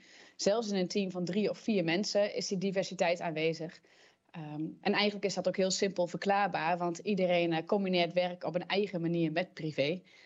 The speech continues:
En ieders privéleven ziet er anders uit. Ehm, waar we daarnaast ook aandacht aan hebben geschonken in onze besluitvorming, is dat, ehm, eh,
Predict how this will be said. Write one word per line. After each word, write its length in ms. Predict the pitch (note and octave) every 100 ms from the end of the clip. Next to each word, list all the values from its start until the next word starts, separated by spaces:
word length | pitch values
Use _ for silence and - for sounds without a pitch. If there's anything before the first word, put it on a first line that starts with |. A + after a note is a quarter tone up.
| -
En 160 | - F#3
ieders 220 | A3 G#3
privéleven 640 | - F3+ F3+ F3+ D#3+ E3
ziet 140 | - E3
er 80 | D#3
anders 260 | D#3+ D3+
uit. 300 | D3 C#3+ - _ _ _ _ _ _ _ _ _ _ _ _ _ _ _ _ _ _ _ _ _ _ _ _ _ _ _ _ _ _ _ _ _ _ _ _ _ _ _ _
Ehm, 380 | - G#3+ G#3 G#3 G#3 -
waar 260 | F3+ G#3+ C4
we 60 |
daarnaast 360 | A#3+ A3+ A3+ B3
ook 120 | -
aandacht 240 | A3+ C4+
aan 100 | C4
hebben 200 | A3+ A3+
geschonken 480 | A#3 A3 - A3 A#3
in 80 | G3+
onze 460 | G#3+ A3 A3 G3+ F#3+
besluitvorming, 920 | F#3+ G3+ G3 G#3 F#3 F3+ F3 F#3+ - - - _ -
is 240 | G#3+ G3+
dat, 320 | F#3+ F#3+ F#3 -
ehm, 500 | F3 F3 E3+ E3+ E3+
eh, 220 | F3 E3